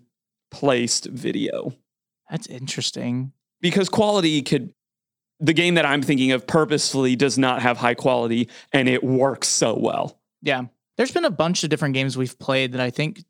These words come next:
Speaker 2: do it quite well. Some examples I think of actually, and it doesn't have to be crazy quality, but I think they fit well. It's like Cold Case Crackers. When we've played those, at the end of a case, they do, like, the whole news report that covers it, but then also hypes up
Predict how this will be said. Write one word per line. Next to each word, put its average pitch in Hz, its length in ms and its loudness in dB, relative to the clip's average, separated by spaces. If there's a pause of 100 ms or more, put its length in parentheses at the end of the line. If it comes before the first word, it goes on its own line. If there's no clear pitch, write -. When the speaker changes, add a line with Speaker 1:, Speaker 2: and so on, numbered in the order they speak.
(120)
Speaker 2:
do 135 200 0
it - 200 -4 (180)
quite 151 340 -2
well. 139 540 0 (380)
Some 220 200 2
examples 175 360 0
I 151 60 2
think 151 160 -2
of 151 240 -2
actually, 156 680 -2
and 156 120 0
it 165 200 -2
doesn't 233 160 2
have 208 100 2
to - 40 -14
be 143 60 -2
crazy 143 260 -2
quality, 185 380 0
but 135 100 -2
I 139 40 -2
think 175 200 -2
they 143 120 0
fit 202 380 -4
well. 131 360 -2
It's 127 120 -4
like 135 140 -4
Cold 139 240 -4
Case 156 200 -2
Crackers. 175 680 -2
When 143 160 -2
we've 135 200 -2
played 139 220 0
those, 135 360 0
at 123 100 -4
the 143 80 -2
end 139 100 0
of 139 120 -2
a 135 40 -2
case, 139 360 -2
they 135 120 -2
do, 135 220 -2
like, 135 220 -2
the 131 80 -2
whole 135 280 -2
news 131 300 0
report 143 600 -4 (460)
that - 160 -4
covers 175 380 0
it, 175 140 2
but 147 80 -2
then 147 120 0
also 139 300 0
hypes 139 320 -2
up 139 260 -2